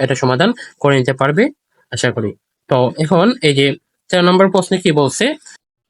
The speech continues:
যে twenty-four A square B square C minus fifteen A to the power four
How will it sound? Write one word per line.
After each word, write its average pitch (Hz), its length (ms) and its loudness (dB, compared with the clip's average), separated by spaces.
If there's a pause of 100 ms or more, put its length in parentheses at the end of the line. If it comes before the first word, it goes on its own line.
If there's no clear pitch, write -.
(120)
যে 131 120 2 (800)
twenty-four 202 520 2 (120)
A 160 100 2 (160)
square 196 400 2
B 139 40 2 (180)
square 139 380 0 (160)
C - 20 -2 (640)
minus 147 320 0 (160)
fifteen 208 400 0 (140)
A - 80 2
to 175 80 0
the 180 80 0
power 190 220 2
four 185 120 2